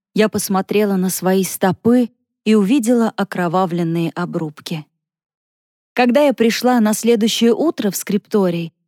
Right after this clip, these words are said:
Лиззи была уже там. Она протирала ячейки влажной тряпкой, и я услышала запах уксуса. "Проспала?" — спросила она.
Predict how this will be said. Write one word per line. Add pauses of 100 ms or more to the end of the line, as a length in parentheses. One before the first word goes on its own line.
(160)
Лиззи
была
уже
там. (420)
Она
протирала
ячейки
влажной
тряпкой, (300)
и
я
услышала
запах
уксуса. (920)
"Проспала?" — (120)
спросила
она.